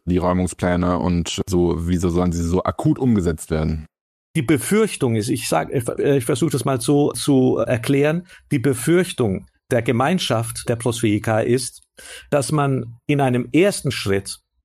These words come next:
Speaker 2: diese Räumung vornimmt, also von Seiten der Regionalverwaltung, diese Leute rausschmeißt, um es mal ganz salopp zu formulieren. Die Regionalverwaltung sagt zwar jetzt, es geht uns nur um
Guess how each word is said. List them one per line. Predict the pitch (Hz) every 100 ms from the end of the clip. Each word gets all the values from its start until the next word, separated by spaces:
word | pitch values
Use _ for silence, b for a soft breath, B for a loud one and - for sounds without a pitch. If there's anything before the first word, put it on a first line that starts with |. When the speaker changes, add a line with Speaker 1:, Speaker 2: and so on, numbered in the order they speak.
| _ -
Speaker 2:
diese | 143 127 131 123 127
Räumung | 139 156 143
vornimmt, | 117 131 123 123 165 -
also | - 110
von | 127
Seiten | 117 131 120
der | 123 117
Regionalverwaltung, | 113 117 113 117 131 120 120 143 175 B B B B 160
diese | 170 160
Leute | 156 143 143 139 127 120
rausschmeißt, | 113 123 165 160 - 117 113 117
um | 131
es | 113
mal | 117
ganz | 110 113 113
salopp | 107 113 -
zu | 113
formulieren. | 110 104 101 104 127 190 - _ _ _ _ _ -
Die | 147
Regionalverwaltung | 139 143 143 147 143 139 135 127
sagt | 139 120
zwar | - 127
jetzt, | 117 139 - - -
es | 131 -
geht | 147 151
uns | 147 123 -
nur | 143 175 175 127 -
um | 151 143 113